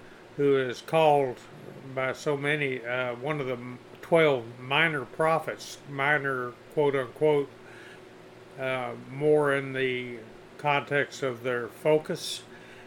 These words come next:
and the length of their written documents. Uh, certainly not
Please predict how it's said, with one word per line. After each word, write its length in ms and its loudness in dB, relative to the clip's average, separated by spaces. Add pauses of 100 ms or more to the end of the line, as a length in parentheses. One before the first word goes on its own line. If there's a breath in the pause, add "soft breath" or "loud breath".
(160)
and 220 -2
the 80 -6
length 420 -2
of 140 -4
their 360 -4 (540)
written 600 -2 (520)
documents. 840 -2 (600 loud breath)
Uh, 160 -6
certainly 540 0
not 320 -2